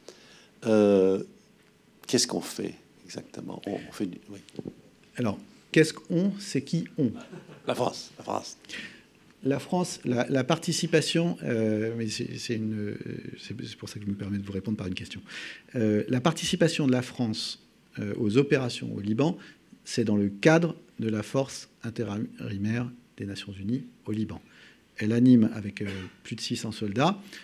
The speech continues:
Speaker 2: elle anime une force, euh, à la, de réserve en fait, à la disposition du Force Commander, euh, pour, euh, agir, euh, dans le cadre du mandat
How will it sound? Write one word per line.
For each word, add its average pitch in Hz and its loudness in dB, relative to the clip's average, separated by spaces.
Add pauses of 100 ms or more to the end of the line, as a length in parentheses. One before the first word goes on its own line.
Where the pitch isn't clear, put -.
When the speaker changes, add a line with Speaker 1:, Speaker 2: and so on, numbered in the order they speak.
(180)
Speaker 2:
elle 101 -4
anime 120 6
une 101 2
force, - 0 (260)
euh, 98 -4
à 98 -10
la, 92 -4
de 98 -8
réserve 113 0
en 95 -12
fait, - -4 (340)
à - -8
la 92 -4
disposition 113 0
du 95 -4
Force 98 -10
Commander, 92 -4 (500)
euh, 90 -8 (140)
pour, 160 4 (480)
euh, 101 -6 (140)
agir, 127 6 (460)
euh, 101 -6
dans 104 8
le 131 6
cadre 131 2
du 101 0
mandat 113 6